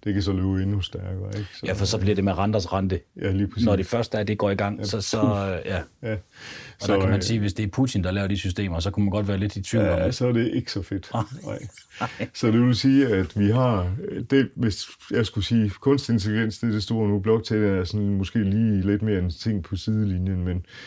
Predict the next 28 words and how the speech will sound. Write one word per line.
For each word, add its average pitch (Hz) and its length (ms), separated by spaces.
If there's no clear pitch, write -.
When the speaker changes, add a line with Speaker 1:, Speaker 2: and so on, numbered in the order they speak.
Speaker 1:
det 113 100
næste 113 340
store 110 540
efter 110 380
kunstig 104 360
intelligens, 90 540
eller 87 160
det, 98 140
der 104 100
vil 85 140
sætte 98 260
endnu 104 140
mere 90 180
skub 98 280
i 92 40
det, 92 180
det 110 60
er 101 40
kvantecomputing, 92 840
og 87 80
så 110 80
er 107 40
vi 98 80
nået 90 200
frem 87 200
til 117 160
tyve 110 260
tredive. 107 380